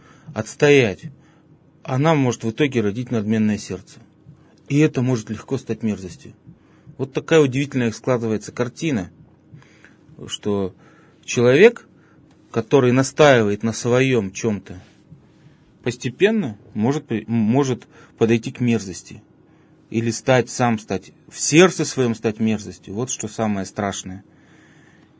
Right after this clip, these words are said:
И поэтому такой человек не, не будет не наказанным.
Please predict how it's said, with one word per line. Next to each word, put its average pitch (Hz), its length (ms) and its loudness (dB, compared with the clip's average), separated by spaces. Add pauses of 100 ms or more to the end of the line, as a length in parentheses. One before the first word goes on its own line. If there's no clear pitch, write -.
(140)
И 107 180 -2
поэтому 143 580 2 (500)
такой 127 280 2
человек 131 360 0
не, 113 160 0
не 127 260 0
будет 131 380 -2
не 120 120 2
наказанным. 92 720 0